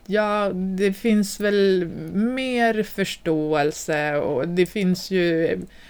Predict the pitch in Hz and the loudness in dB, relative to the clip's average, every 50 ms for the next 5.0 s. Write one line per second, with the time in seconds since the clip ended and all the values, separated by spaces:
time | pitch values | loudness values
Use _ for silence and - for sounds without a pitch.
0 | - - - - - 190 196 190 190 190 175 160 160 165 165 - - 175 165 160 | -20 -20 -14 -4 0 2 4 4 4 4 4 4 2 2 0 -2 -2 -2 -2 0
1 | 151 151 151 147 147 151 165 170 170 170 170 165 165 180 185 185 185 185 190 185 | 0 0 0 2 0 0 -2 -2 -4 -6 -4 -4 0 0 2 2 4 4 2 2
2 | 175 165 165 - - - 175 165 160 156 156 143 - - 196 190 185 180 170 165 | 2 0 -2 -4 -4 -2 0 0 0 -2 -4 -4 -2 0 0 2 2 2 0 0
3 | 160 156 151 156 160 - 170 156 151 151 180 - 202 180 165 156 156 - - 170 | 0 0 -2 -2 0 0 0 2 0 -2 -2 0 -2 0 0 -2 -6 -4 -6 -6
4 | 160 - 160 156 156 156 156 - - - 151 151 - - 165 160 156 - - | -4 -2 -2 -2 -2 -2 -4 -2 -2 -2 -2 -4 -4 -4 -4 -4 -4 -6 -10